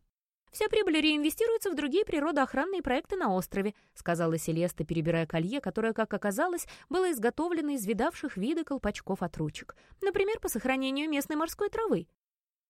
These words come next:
Теперь Астрид чувствовала себя виноватой. Она не только нагрубила кумиру Фрэнка в мире бизнеса, она могла бы замолвить словечко за Селесту.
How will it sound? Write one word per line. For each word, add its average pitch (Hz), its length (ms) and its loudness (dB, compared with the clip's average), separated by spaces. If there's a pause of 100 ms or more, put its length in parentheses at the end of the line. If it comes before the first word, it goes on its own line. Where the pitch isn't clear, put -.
(140)
Теперь 330 340 2
Астрид 311 420 0
чувствовала 196 540 -2
себя 180 280 0
виноватой. 165 640 -2 (400)
Она 233 200 2
не 233 120 2
только 240 320 0
нагрубила 262 440 0
кумиру 175 300 0
Фрэнка 175 380 0
в 160 40 -4
мире 180 200 0
бизнеса, 185 500 -4 (240)
она 254 160 2
могла 339 240 4
бы 320 120 0
замолвить 285 540 0
словечко 214 520 0
за 202 100 -2
Селесту. 226 600 -2